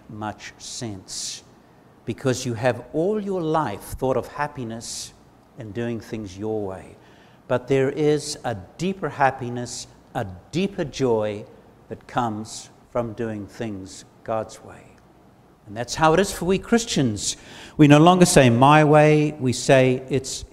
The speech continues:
his way." Our Father, our Maker, our Saviour,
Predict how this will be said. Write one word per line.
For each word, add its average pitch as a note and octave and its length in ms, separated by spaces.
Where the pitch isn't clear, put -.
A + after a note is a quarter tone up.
his C3 280
way." E2+ 300
Our D#3+ 200
Father, D3+ 680
our D3+ 220
Maker, C#3+ 680
our C#3 200
Saviour, C3+ 760